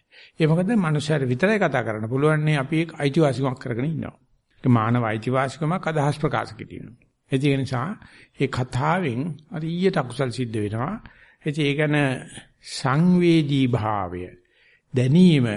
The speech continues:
තේරෙන්න කොච්චරකල් භාවනා කරන්න ඕනද කියන එක, අ, පුද්ගලයන් පුද්ගලයාට වෙනස්.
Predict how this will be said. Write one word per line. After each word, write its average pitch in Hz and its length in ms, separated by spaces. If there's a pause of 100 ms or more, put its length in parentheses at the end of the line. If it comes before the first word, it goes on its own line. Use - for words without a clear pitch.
(680)
තේරෙන්න 135 640
කොච්චරකල් 202 720
භාවනා 151 420
කරන්න 123 280
ඕනද 113 300
කියන 120 240
එක, 131 120 (560)
අ, 127 100 (680)
පුද්ගලයන් 151 420
පුද්ගලයාට 139 400
වෙනස්. 104 300